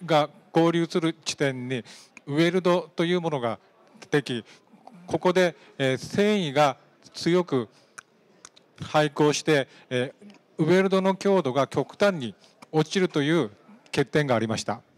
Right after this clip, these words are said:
で、本研究では、えー、このウェルド部分の、えー、繊維の配合を、まあ、このような手法を用いて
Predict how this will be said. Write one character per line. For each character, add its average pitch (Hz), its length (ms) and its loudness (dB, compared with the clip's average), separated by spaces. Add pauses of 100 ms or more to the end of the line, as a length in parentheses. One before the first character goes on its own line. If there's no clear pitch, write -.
(640)
で、 135 160 -2 (340)
本 233 240 4
研 151 220 -2
究 156 200 -6
で 139 120 0
は、 131 240 2 (340)
え 135 140 -2
ー、 127 60 -4
こ 175 120 2
の 175 220 0 (320)
ウ 151 60 2
ェ 180 140 6
ル 208 80 2
ド 208 140 4
部 208 140 0
分 180 300 0
の、 139 240 2 (300)
え 127 760 0
ー、 - 160 -8
繊 185 260 4
維 147 40 -2
の 123 100 0
配 143 360 0
合 151 420 6
を、 - 80 0 (140)
ま 147 80 2
あ、 - 20 -2
こ 156 140 -2
の 170 140 2
よ 180 180 4
う 143 40 0
な 131 120 -2
手 - 140 -4
法 143 380 2 (180)
を 170 260 4 (760)
用 143 120 2
い 147 300 -2
て 117 200 -2